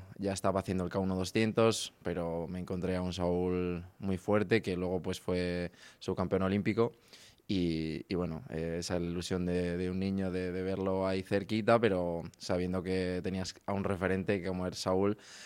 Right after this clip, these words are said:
que, que llegó y quedó subcampeón olímpico. Luego en Río lo afronté,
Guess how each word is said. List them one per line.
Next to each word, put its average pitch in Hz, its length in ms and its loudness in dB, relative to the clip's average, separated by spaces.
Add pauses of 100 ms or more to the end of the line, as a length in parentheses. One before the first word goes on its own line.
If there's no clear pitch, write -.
(160)
que, 82 680 -4 (260)
que 87 580 -2
llegó 87 260 0
y 90 180 0
quedó 95 220 0
subcampeón 87 440 -4
olímpico. 87 500 -4 (220)
Luego 98 480 4
en 98 320 2
Río 104 420 4
lo 104 80 6
afronté, 101 800 2